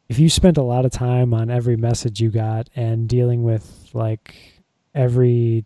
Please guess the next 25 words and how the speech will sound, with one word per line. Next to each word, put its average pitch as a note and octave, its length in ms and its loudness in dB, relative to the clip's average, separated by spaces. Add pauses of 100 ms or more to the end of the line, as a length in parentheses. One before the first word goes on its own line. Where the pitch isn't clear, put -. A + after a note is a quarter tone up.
two B2 180 0
point A#2 340 0
three A#2+ 460 2
K A#2 320 -2
guy A2+ 480 -2
that A2 300 -4 (280)
thinks A2+ 480 -4
they're A2+ 320 -2
the G#2+ 360 -6
shit A2 500 -4
next A#2 320 -6
to A#2 80 -4
Ayrton A2+ 180 -4
Senna, A2 600 -4 (460)
like, C3 200 0
you'd C#3 160 6
have C#3 160 4
no C#3+ 140 4
time A#2 580 0
and A#2+ 180 0
you'd A#2 220 0
be A#2 160 2
super A2+ 320 -2
burned B2 240 -8
out. E3 240 -14